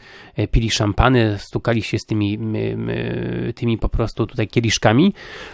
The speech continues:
E, no i świat był taki przerażony, tak, e, co to ma być sztama Chin z Rosją i teraz co, Chiny zaatakują po prostu tutaj Europę, em, tak, czy na przykład Rosja zaatakuje tutaj Europę. Była taka duża obawa,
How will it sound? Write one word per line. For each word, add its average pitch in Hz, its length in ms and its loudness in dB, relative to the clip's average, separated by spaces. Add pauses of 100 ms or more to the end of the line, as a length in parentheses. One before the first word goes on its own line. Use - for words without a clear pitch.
(100)
E, 110 920 6
no 120 180 4
i 139 80 10
świat 147 260 4
był 123 100 4
taki 120 260 2
przerażony, 123 560 6
tak, 107 320 0
e, 104 240 0
co 117 160 0
to 110 100 0
ma 101 100 2
być 95 200 -4
sztama 117 460 4
Chin 120 360 2
z 117 320 0
Rosją 117 640 6 (360)
i - 60 -2
teraz 117 220 6 (120)
co, 107 120 6
Chiny 123 300 6
zaatakują 113 640 4
po - 140 4
prostu 110 480 4
tutaj 110 340 0
Europę, 110 640 4 (380)
em, 104 760 2 (120)
tak, 113 220 4
czy - 120 0
na 107 80 4
przykład - 440 0
Rosja 113 280 4
zaatakuje 117 420 4
tutaj - 240 0
Europę. 113 420 4
Była 110 200 4
taka 113 200 0
duża 127 400 4
obawa, 110 460 4